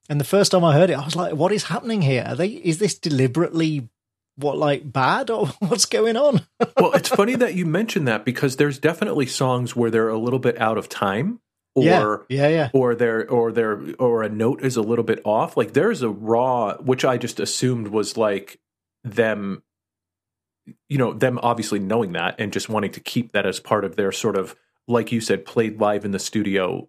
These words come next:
Speaker 2: sound, like, those, those
Speaker 1: Yeah.
Speaker 2: imperfections of, like, yeah, you could go back through that and make sure that's perfectly timed and and every note is perfect and stuff like that. But there were definitely times on the album where I was like, "Huh,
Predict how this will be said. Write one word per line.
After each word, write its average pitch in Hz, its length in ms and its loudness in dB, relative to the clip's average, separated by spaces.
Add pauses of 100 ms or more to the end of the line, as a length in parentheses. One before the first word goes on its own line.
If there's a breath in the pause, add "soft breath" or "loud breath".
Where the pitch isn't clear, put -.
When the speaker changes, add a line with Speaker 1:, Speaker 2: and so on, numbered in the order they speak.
(120)
Speaker 2:
sound, 95 520 -2
like, 104 180 -2
those, 104 260 -2
those 117 240 -2
Speaker 1:
Yeah. 123 80 -2
Speaker 2:
imperfections 120 640 -2
of, 98 100 -6
like, 95 200 -4
yeah, 120 120 2
you 113 180 -2
could 131 160 -2
go 127 100 2
back 110 240 -2
through 113 180 -4
that 104 160 0
and 107 80 -6
make 101 140 -4
sure 101 120 -4
that's 95 180 -4
perfectly 110 420 -4
timed 95 360 -4
and 92 200 -4 (540)
and 131 140 0
every 120 240 0
note 104 160 0
is 98 100 -6
perfect - 340 -4
and 98 100 -6
stuff - 200 -2
like 92 160 -4
that. 92 200 0
But - 100 -2
there 127 120 4
were 120 80 0
definitely 113 340 -2
times 104 240 -2
on 104 60 -2
the 98 100 -2
album 98 200 -2
where 98 100 -2
I 98 40 0
was 95 100 -4
like, 98 160 -2
"Huh, - 300 0